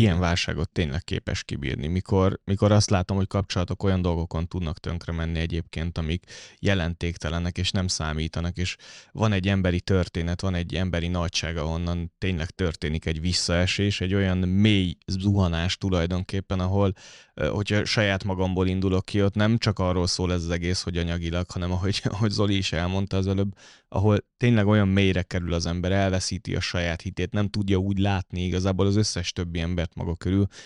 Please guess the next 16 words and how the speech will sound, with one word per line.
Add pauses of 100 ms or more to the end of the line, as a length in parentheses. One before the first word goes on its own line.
(140)
és
van
mellette
valaki,
ott
van
a
házasság,
mint
egy
alap,
ami (320)
tényleg
végig
ott
marad.